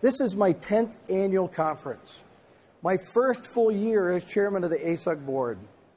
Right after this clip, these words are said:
I've met and continue to meet people here who have helped shape my success. There is a tremendous amount of satisfaction when you're at your best.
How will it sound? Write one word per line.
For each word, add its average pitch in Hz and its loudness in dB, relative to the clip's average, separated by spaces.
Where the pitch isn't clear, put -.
I've 160 0
met 180 0
and 160 -4
continue 185 0
to 170 2
meet 175 0
people 185 0
here 151 0
who 165 4
have 147 0
helped 175 -2
shape 165 0
my 151 0
success. - -6
There 214 6
is 202 2
a 175 4
tremendous 220 2
amount 202 2
of 180 -4
satisfaction 185 0
when 156 0
you're 170 4
at 160 0
your 156 2
best. 139 -2